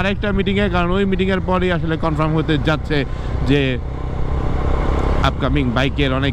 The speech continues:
ঘটনা টটনা, কীভাবে কী হবে এগুলো আর কি, এগুলো নিয়ে মিটিং করতে এসেছি।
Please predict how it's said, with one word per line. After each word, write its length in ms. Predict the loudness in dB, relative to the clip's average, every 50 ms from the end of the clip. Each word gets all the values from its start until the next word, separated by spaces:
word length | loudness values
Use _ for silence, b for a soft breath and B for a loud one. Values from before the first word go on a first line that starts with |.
| 0 0
ঘটনা 220 | 0 2 2 0 0 0
টটনা, 300 | 0 0 0 0 0 0 0 0
কীভাবে 340 | 2 2 2 2 2 0 0 0 0
কী 60 | 0 2
হবে 140 | 2 2 2 2 2
এগুলো 160 | 2 2 2 0
আর 60 | 0 0
কি, 80 | 0 -2 0 2 2
এগুলো 160 | 2 4 4 2 2
নিয়ে 120 | 2 0
মিটিং 140 | 0 0 0 0
করতে 160 | 0 0 0 0 0
এসেছি। 220 | 0 0 0 0